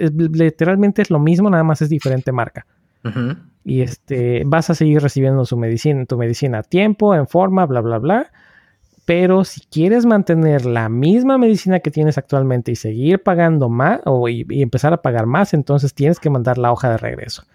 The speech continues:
Speaker 2: <laughs>
Speaker 1: ¿Qué fue
Speaker 2: Ok.
Speaker 1: lo que pasó? Que to-, automáticamente la mayor parte de las personas hicieron el switch. ¿Por qué? Porque el, el camino de menos resistencia fue simplemente ignorar el correo.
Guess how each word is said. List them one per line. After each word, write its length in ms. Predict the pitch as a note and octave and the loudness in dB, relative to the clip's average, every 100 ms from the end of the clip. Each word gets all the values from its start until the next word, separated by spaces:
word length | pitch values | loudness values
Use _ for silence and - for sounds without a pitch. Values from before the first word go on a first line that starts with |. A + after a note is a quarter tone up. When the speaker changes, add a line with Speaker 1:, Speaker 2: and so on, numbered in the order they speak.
| _ - | _ -6
Speaker 2:
<laughs> 720 | - C3+ - - _ _ - | -2 -2 -4 -16 _ _ -6
Speaker 1:
¿Qué 140 | B2+ | -2
fue 100 | D#3+ | 0
Speaker 2:
Ok. 40 | |
Speaker 1:
lo 80 | F3 | 0
que 120 | G#3+ | 0
pasó? 400 | G#3 G#3+ A#3+ B3+ - | 0 0 0 -2 -4
Que 120 | C#3+ | -10
to-, 300 | - C#3 A#2+ | -4 -2 0
automáticamente 880 | A#2 A#2+ C#3 C3 C#3+ D#3 D3+ D3 D3+ | 0 -2 0 0 0 0 2 2 2
la 140 | C3 A#2+ | 0 -2
mayor 380 | A2+ A2+ A#2 | -4 -4 -4
parte 320 | - C#3+ C#3 D#3+ | -2 -2 0 2
de 80 | |
las 120 | D#3+ D3 | 2 2
personas 440 | D3+ E3 F3 F#3+ | 0 2 2 2
hicieron 280 | C#3+ C#3 B2+ | 0 0 0
el 120 | B2 | -2
switch. 340 | - A3 - - _ _ | -2 -2 -6 -20 _ _
¿Por 180 | - C3 | -6 -2
qué? 140 | - F3 | -2 0
Porque 320 | D3+ - B2+ | -2 -2 0
el, 180 | B2 - | -2 -2
el 380 | B2 B2+ C3 | -2 0 0
camino 340 | B2+ C#3 D#3 D#3 | 2 2 4 4
de 60 | |
menos 260 | D#3 D#3+ D#3 | 4 4 2
resistencia 520 | D3 D#3 - D#3+ E3+ | 2 2 2 0 0
fue 140 | D#3+ C#3+ | 0 -2
simplemente 540 | C#3 C3+ B2+ B2 C3+ | -2 -4 -4 -2 -2
ignorar 320 | B2 A#2+ - | -2 -4 -6
el 80 | C#3 | -8
correo. 320 | - A3 A#3 | -6 -4 -4